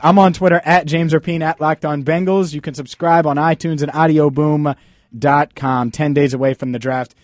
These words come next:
And let's get started here. Let's talk. And I've been getting ripped, and, and, and I said how I'm a, a team wide receiver. That's been my thing on E S P N fifteen thirty and on the local airwaves.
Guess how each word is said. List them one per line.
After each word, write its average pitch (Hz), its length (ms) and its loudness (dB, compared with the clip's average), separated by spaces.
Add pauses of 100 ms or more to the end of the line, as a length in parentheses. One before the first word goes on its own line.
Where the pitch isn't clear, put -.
(280)
And 131 120 -6
let's 156 160 -2
get 147 160 -2
started 123 340 -4
here. 107 240 -8
Let's 143 300 -4
talk. 135 380 -4
And 113 200 -8 (760)
I've 214 160 2
been 254 180 0
getting 196 360 0 (460)
ripped, 180 420 2
and, 135 240 -12
and, 143 240 -14
and 151 160 -10
I 156 160 -4
said 180 240 -2
how 165 220 0
I'm 160 180 0
a, 147 220 -8 (540)
a 127 200 -10 (100)
team 190 260 2
wide 160 260 2
receiver. 123 400 -6
That's 151 260 -2
been 165 220 -4
my 147 160 -2
thing 147 260 -8
on 120 140 -6
E 135 120 -4
S 127 140 -6
P 139 160 -8
N 127 80 -4
fifteen 123 460 -6
thirty 120 240 -4
and 117 120 -6
on 127 180 -6
the 127 60 -4
local 120 300 -4
airwaves. 110 540 -4